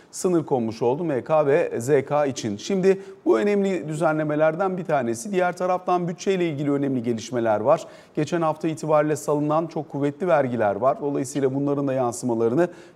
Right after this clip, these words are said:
bütçe çerçevesinde konuşmaya, değerlendirmeye çalışacağız. Hazine bütçe dengesi nakit bazda baktığımızda tarihin en yüksek açığına gelmiş durumda. Dolayısıyla bunu bir miktar daha bertaraf edebilmek,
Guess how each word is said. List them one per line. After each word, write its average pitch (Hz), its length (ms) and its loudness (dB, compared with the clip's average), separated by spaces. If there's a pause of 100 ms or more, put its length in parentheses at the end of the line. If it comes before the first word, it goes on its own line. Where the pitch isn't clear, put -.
bütçe 175 260 -2
çerçevesinde 123 880 0 (280)
konuşmaya, 147 600 -2
değerlendirmeye 120 680 0
çalışacağız. 123 640 -4
Hazine 151 480 0 (100)
bütçe 156 460 0
dengesi 127 500 -2 (300)
nakit 147 420 -2
bazda 120 360 0
baktığımızda 120 720 -2 (200)
tarihin 151 420 0
en 175 120 -2
yüksek 147 400 -4
açığına 110 420 -2
gelmiş 143 420 0
durumda. 160 320 -2
Dolayısıyla 139 720 0 (260)
bunu 170 360 0
bir 147 80 -2
miktar 135 420 0
daha 120 220 2
bertaraf 120 480 0
edebilmek, 117 540 -2